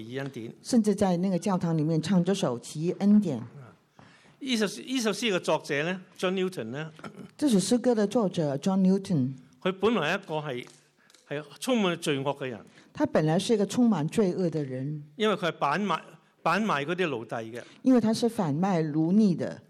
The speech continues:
Speaker 1: 啊，你都知道啦，喺非洲呢，捉啲人過嚟。
Speaker 2: 在非洲捉一些人過來。
Speaker 1: 啊，誒，拉咗佢哋，能夠逼佢哋做苦工。
Speaker 2: 啊，把他們捉來就強迫他們做苦工。
Speaker 1: 啊，如果，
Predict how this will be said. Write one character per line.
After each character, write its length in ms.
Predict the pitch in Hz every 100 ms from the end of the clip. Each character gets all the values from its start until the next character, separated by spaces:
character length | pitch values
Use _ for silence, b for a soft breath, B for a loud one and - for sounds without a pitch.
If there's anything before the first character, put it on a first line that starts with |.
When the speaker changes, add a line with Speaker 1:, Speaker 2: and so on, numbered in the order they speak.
| _ -
Speaker 1:
啊， 140 | 123 147
你 80 |
都 80 | 165
知 160 | 190 196
道 120 | 156
啦， 280 | 156 143 143
喺 100 | 147
非 180 | 147 185
洲 160 | 185 175
呢， 80 |
捉 220 | 165 226 -
啲 120 | 185
人 120 | 123
過 180 | 127 131
嚟。 140 | 110 - - B B
Speaker 2:
在 120 | 240
非 200 | 233 240
洲 200 | 226 214
捉 260 | 214 208 202
一 40 |
些 200 | 208 202
人 280 | 180 147 156
過 180 | 190 160
來。 340 | 143 127 139 - -
Speaker 1:
啊， 220 | 120 120 _ _ _ - _ _ _ _ _ -
誒， 140 | 143
拉 200 | 156 214
咗 100 | 208
佢 140 | 175 170
哋， 120 | 127
能 140 | 117 117
夠 100 | 147 151 -
逼 60 |
佢 120 | 233 170
哋 100 | 135
做 120 | 135
苦 160 | - 143
工。 280 | 180 170 - B B B
Speaker 2:
啊， 120 | 175
把 180 | 160 165
他 100 | 208
們 140 | 226 220
捉 200 | 233 226
來 240 | 160 160
就 260 | 190 170 147 B -
強 200 | 175 180
迫 200 | 196 202
他 140 | 208
們 140 | 175
做 160 | 185 190
苦 260 | 196 - 147
工。 440 | - 202 208 208 -
Speaker 1:
啊， 160 | 127
如 180 | 147 131
果， 300 | 131 202 214